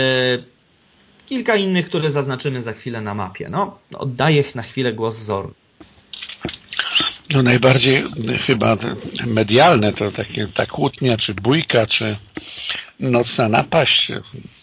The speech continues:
Speaker 2: nie wiadomo jak to ująć, w dolinie Galwan. To ta, taka rzeka, która tam bardzo wysoko, e, zaczyna płynąć w Himalajach.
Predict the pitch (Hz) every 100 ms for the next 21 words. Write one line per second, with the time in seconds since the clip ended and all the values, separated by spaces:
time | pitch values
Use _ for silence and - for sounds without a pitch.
0 | - - - - - - 117 101 95 139
1 | 117 113 - 98 104 180 156 113 - -
2 | _ _ - - - - - - - -
3 | - - - - 117 - 113 123 - 120
4 | 127 127 131 135 139 - - - 113 110
5 | 131 135 156 185 107 - - - - -
6 | 117 - 101 - - 117 107 139 - 101
7 | - 107 - 107 101 110 95 104 101 -
8 | 113 101 98 - - - - - - -
9 | - - - - - 127 - - - 113
10 | - 135 123 107 - - 110 104 98 92
11 | 110